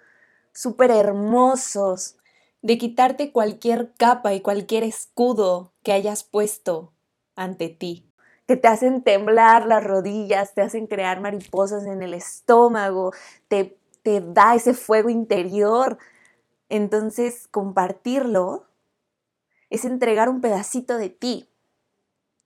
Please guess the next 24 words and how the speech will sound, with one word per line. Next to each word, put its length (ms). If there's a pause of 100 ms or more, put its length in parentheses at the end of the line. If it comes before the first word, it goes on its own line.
(1040)
Y 180
abrirte 640
a 320
alguien, 640 (380)
a 120
una 220
relación, 760
ya 80
yendo 280
nomás 380
hacia 220
el 80
tema 260
de 80
relaciones, 1040 (1300)
es 160
permitirte 880
encontrar 580
cosas 360
que 120
no 260
sabías 500
de 100
ti, 360